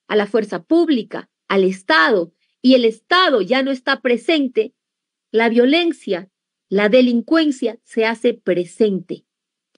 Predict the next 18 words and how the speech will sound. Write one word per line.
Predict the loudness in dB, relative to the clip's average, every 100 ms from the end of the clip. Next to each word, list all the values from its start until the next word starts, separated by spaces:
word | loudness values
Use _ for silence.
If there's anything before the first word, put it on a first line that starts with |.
| _ _ _ _ _
No | 2 4 4
se, | 0 -2 -2 -2
no, | 0 0 0
eh, | -2 0
se, | -2 -2
se | 0
retiró | 2 2 2 0 -2 _ _ _ _ _ _
en | -4 0
el | 0 2
gobierno | 2 2 0 -2 -4
del | -6 -6 -4
señor | -2 0 0 -2 _ _ _ _ _ _ -8
Moreno | -2 2 2 -2 -8 _ _ -4
tres | 2 2 0
mil | -4 -4 -4 -8 -6
millones | -2 0 0 -2 -4 -2
de | 0
dólares | 2 2 0 -4